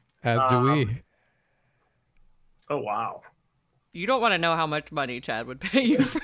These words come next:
Speaker 3: this. He's col-, he collects artifacts from the game.
Speaker 2: Oh, wow. Yeah, there is, um, look, I have no cocktail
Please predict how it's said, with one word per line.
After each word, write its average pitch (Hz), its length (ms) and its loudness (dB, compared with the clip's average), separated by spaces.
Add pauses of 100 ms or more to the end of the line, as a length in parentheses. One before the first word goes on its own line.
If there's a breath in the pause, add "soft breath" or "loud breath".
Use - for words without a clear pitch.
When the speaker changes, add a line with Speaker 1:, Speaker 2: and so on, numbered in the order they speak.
(100)
Speaker 3:
this. - 640 -2 (480 loud breath)
He's 523 160 2
col-, 233 240 0
he 240 180 2
collects 214 400 4
artifacts 165 560 2
from 143 200 -6
the 127 60 -8
game. 123 400 -8
Speaker 2:
Oh, 160 260 2 (140)
wow. 117 420 2 (300)
Yeah, 135 180 -2
there 139 300 2
is, 127 360 -4
um, 113 280 -8 (260)
look, 139 140 -4
I 120 180 2
have 117 180 -4
no 127 280 0
cocktail 117 840 -6